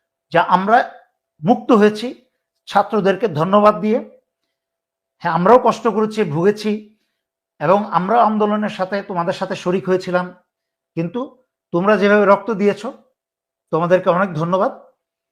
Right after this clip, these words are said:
এবং একসাথে বিএনপি কথায় না বড় হয়ে কাজে বড় হতো, যেটা বলেছিলাম, শহীদ জিয়াকে অনুসরণ করে যে at least খাল কাটা শুরু না হোক, বর্তমান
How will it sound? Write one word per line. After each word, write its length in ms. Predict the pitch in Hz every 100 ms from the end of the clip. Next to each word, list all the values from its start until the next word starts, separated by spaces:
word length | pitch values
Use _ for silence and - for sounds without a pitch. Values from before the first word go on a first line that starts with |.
| _ _ _ -
এবং 380 | 139 214 - - _ _ _ _
একসাথে 640 | 226 262 - 247 247 262 254 - _ _ _ _
বিএনপি 800 | 101 190 226 226 202 202 - _ _ _ _ _ _ _ -
কথায় 340 | 202 202 254
না 120 | 247 220
বড় 280 | 160 185
হয়ে 140 | 175 208
কাজে 300 | 214 196 208
বড় 220 | 196 185
হতো, 220 | 175 214
যেটা 220 | 160 160
বলেছিলাম, 480 | 165 175 185 202 247 - _ _ _ _ _
শহীদ 340 | - - 214 269
জিয়াকে 360 | 190 220 214
অনুসরণ 580 | 202 180 208 214 208 202
করে 340 | 190 160 170 - _ _ _ _
যে 80 | 156
at 280 | 165 - -
least 240 | 254 247
খাল 260 | - 175 247
কাটা 260 | 254 240 247
শুরু 280 | 220 220
না 140 | 220 196
হোক, 340 | 170 - -
বর্তমান 680 | 143 185 - 254 254 247 -